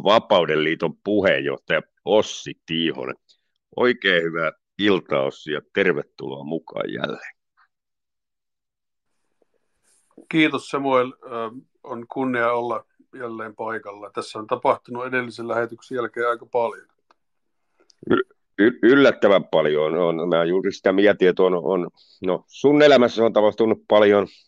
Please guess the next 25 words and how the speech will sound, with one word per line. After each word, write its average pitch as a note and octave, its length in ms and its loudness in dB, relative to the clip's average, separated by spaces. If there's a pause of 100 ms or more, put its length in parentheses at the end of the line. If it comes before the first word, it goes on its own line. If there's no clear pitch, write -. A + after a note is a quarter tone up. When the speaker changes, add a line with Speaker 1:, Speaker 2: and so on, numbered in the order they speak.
(760)
Speaker 1:
mutta, F2+ 760 -2
äh, D2 80 -6 (100)
sitten - 400 -8
on E2 60 -4
myös, E2+ 320 -8
myös E2 280 -10
tota, - 280 -10 (1080)
kansakuntana G#2+ 840 2
meillä F2 260 -10
on E2+ 80 -10
aika F2 140 -16
paljon E2+ 300 -10
tapahtunut D2 520 -12
ja C#2 80 -8 (260)
maailmassa. C#2+ 760 0 (680)
Mut G3 220 -2
tota, G#3 300 2 (680)
mitä D#3 160 4
sulle D#3 180 6
kuuluu? F#2+ 560 4 (400)
Onko G#2+ 240 -4
kaikki G#2+ 480 -2 (320)
hyvin? F2 340 0 (680)
Speaker 2:
Ö, C3 300 -8
no, D3 440 -4